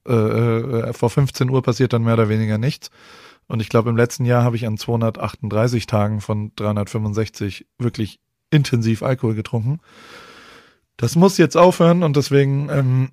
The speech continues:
<clears throat> hab ich das, das, das, die, also ich mach normalerweise einen alkoholfreien Januar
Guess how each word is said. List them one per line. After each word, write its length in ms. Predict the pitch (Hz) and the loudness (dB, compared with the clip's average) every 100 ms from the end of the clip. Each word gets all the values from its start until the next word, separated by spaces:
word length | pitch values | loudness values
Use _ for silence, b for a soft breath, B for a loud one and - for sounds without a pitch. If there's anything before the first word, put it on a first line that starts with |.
| _ - | _ 0
<clears throat> 340 | 294 247 151 104 - | 4 4 4 0 -6
hab 160 | - 135 | 0 0
ich 220 | 135 - | 0 -4
das, 180 | - 120 | -4 -2
das, 320 | 123 110 113 - | 0 -2 -6 -10
das, 460 | 117 117 - - | -4 -4 -4 -10
die, 300 | - 104 101 | -4 -4 -2
also 260 | 107 95 85 _ _ _ _ _ _ | -2 -4 -6 _ _ _ _ _ _
ich 180 | - - | -12 -4
mach 320 | 127 - - | -4 -4 -6
normalerweise 880 | 110 101 107 170 165 147 147 143 151 | -2 2 4 6 6 4 4 4 2
einen 280 | - 117 117 | 2 0 0
alkoholfreien 540 | 117 - 120 - 101 | -2 0 0 0 -2
Januar 400 | 113 139 156 160 | 2 2 2 0